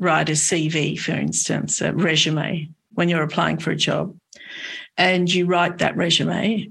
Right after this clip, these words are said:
and then you think, "Wow, I didn't realize I've done so much in my life." <laughs> You know? Did you feel the same way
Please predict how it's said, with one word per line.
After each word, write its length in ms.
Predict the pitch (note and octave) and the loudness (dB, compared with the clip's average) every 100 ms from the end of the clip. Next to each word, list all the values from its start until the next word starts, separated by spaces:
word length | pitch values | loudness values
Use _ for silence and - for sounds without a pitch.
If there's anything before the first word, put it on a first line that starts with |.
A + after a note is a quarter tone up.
| - | -4
and 300 | F3+ F#3 F3+ | 0 2 2
then 640 | F3 F3+ F3+ F#3 F3+ F3+ F3+ | 2 2 2 2 2 0 -4
you 160 | F#3 F#3 | -2 0
think, 320 | F3+ F#3 - | 0 -2 -2
"Wow, 560 | - C#4 D#4+ D#3+ D3 - - _ _ - | -2 0 0 0 -2 -8 -20 _ _ -8
I 160 | - C#4+ | -4 0
didn't 240 | F4 G3+ | 0 0
realize 480 | G#3 G3+ D#3 D3 D3+ | 0 2 2 0 -2
I've 160 | E3+ | -2
done 240 | - F3+ F#4+ | 0 2 2
so 220 | - A#2 | 0 0
much 320 | - - - | -2 -2 -2
in 80 | - | -2
my 160 | - - | -2 -2
life." 440 | - - - - - - - - | -4 -6 -8 -18 -12 -12 -10 -2
<laughs> 0 | |
You 260 | F#3+ G#3 A3+ | 0 2 2
know? 180 | B3+ - C#4+ - - - - - - | 0 0 -4 -8 -10 -2 0 0 0
Did 260 | E4+ E4+ C4 | 0 2 2
you 160 | C#4 | 2
feel 220 | D#4+ D4 | 2 0
the 120 | C#4 B3 | 2 0
same 320 | G#3+ F#3 F#3 | 2 2 2
way 300 | F3 G#3 | 2 0